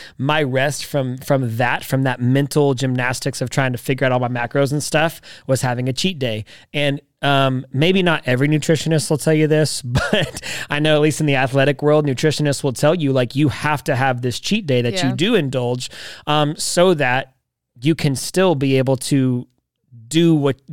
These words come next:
Speaker 1: do the discipline that you're supposed to do throughout, throughout the week. So, um, that's in a preparation. So, like, for some people, subjectively, that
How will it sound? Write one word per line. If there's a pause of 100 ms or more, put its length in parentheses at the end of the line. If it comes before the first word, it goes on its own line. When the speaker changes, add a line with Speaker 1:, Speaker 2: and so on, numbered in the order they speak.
(140)
Speaker 1:
do
the
discipline
that
you're
supposed
to
do
throughout, (520)
throughout
the
week.
So, (120)
um,
that's
in
a
preparation.
So,
like,
for
some
people,
subjectively,
that